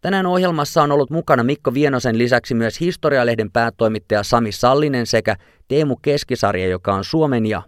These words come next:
Pohjoismaiden historian dosentti Helsingin yliopistossa. Yksi asia, josta ollaan oltu samaa mieltä, on se, että lehdissä historiasta täytyy tehdä mielenkiintoista. Siis pelkkä akateeminen lähestyminen ei riitä.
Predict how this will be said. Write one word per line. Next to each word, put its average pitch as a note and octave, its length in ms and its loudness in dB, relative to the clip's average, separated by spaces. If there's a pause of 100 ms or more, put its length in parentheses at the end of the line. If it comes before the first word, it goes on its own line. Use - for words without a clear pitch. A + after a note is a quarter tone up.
(100)
Pohjoismaiden A2 680 2
historian G#2+ 540 -2
dosentti A#2+ 440 -2
Helsingin A#2+ 460 -2
yliopistossa. G#2 920 -2 (840)
Yksi D#3+ 320 -4
asia, D#3+ 280 0
josta A2 360 0
ollaan A2 280 4
oltu A2+ 220 2
samaa B2+ 440 0
mieltä, A2+ 400 2
on F#2 140 -6
se, G#2+ 220 0 (260)
että G#2 300 -4 (100)
lehdissä C3+ 540 0
historiasta G#2 680 -2
täytyy G#2+ 380 0
tehdä G#2+ 280 -2
mielenkiintoista. F#2 1040 -2 (760)
Siis A#2+ 240 0 (260)
pelkkä - 320 0
akateeminen A2 720 2
lähestyminen G#2+ 640 -4
ei A2+ 200 4
riitä. A2 440 -4